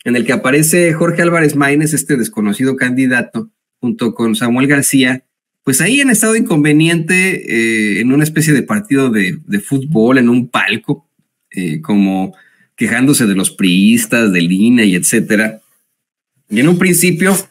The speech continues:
pues veíamos a un Jorge Álvarez Maínez, eh, preocupado, diciendo, "Ya no se burlen de mí",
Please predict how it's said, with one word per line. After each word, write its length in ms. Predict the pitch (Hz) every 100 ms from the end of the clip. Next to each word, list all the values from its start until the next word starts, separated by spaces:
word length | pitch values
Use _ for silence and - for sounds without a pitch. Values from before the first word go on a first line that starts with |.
| _
pues 120 | 143 135
veíamos 440 | 151 185 202 190
a 40 |
un 100 | 190
Jorge 220 | 208 196 190
Álvarez 300 | 185 175 143
Maínez, 640 | 160 170 175 165 - - _ _
eh, 140 | 123 127
preocupado, 600 | 139 139 147 143 156 170
diciendo, 280 | 147 156 156
"Ya 100 | 180
no 80 |
se 140 | 170 139
burlen 340 | 135 151 156
de 120 | 131
mí", 360 | 123 139 175